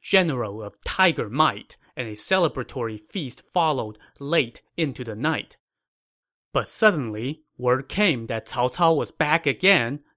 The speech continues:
this time leading his army down the back road through Xie Gorge to take back the position along the Han River.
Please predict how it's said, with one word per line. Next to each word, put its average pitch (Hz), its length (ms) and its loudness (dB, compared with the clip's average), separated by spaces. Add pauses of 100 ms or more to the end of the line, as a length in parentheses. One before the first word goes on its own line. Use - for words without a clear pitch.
this 127 220 -4
time 135 420 0 (180)
leading 147 360 -2
his 117 200 -10
army 151 460 0
down 131 240 4
the 139 80 -2
back 143 340 -8
road 135 400 2 (220)
through 151 380 -2
Xie 117 500 -6
Gorge 127 460 2 (180)
to - 80 -6
take 147 380 -2
back 165 320 2
the 127 80 -4
position 135 680 -4
along 127 460 2
the 113 80 -6
Han 123 400 -2
River. 127 400 -2